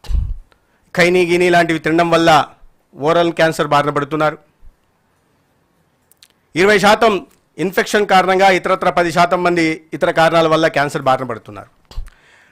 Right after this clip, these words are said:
అయితే వీటిని ముందస్తుగా గుర్తిస్తే నివారణ చర్యలు తీసుకోవడానికి అవకాశం ఉంది కాబట్టి ఈ అవగాహన కార్యక్రమాన్ని చేపట్టడం జరుగుతోంది. దీంట్లో ముఖ్యంగా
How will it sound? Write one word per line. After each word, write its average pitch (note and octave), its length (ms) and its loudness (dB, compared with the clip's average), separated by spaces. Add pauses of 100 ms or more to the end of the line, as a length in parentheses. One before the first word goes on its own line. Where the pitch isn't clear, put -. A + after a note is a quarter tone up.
(140)
అయితే A3 200 0
వీటిని A3+ 240 0
ముందస్తుగా A3+ 500 0
గుర్తిస్తే G#3 840 0 (680)
నివారణ G#3+ 320 2 (140)
చర్యలు G#3 200 0
తీసుకోవడానికి F#3+ 480 0
అవకాశం E3+ 360 0
ఉంది F3 180 -4
కాబట్టి D#3+ 560 0 (1600)
ఈ F3 100 2
అవగాహన G3 400 4
కార్యక్రమాన్ని F3+ 600 2
చేపట్టడం D#3+ 400 -4
జరుగుతోంది. D#3+ 480 -4 (2500)
దీంట్లో A3+ 240 0
ముఖ్యంగా G#3+ 600 2